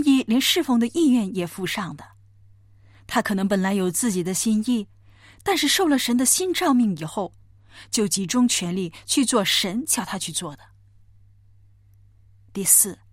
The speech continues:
和人分享这个意向。将意向写下来，并且跟人分享，好好和别人分享交通，传递意向。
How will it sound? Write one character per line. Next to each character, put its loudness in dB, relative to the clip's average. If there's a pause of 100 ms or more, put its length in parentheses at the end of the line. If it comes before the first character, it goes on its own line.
(500)
和 -2
人 2
分 -4
享 2 (140)
这 -8
个 -8
意 -10
向。 -6 (1300)
将 -2
意 -2
向 -6
写 -4
下 -6
来， -12 (520)
并 4
且 0
跟 0
人 0
分 -2
享， -4 (1040)
好 -4
好 -4
和 -6
别 -2
人 -2
分 0
享 -2
交 -2
通， -2
传 -2
递 2
意 -6
向。 -6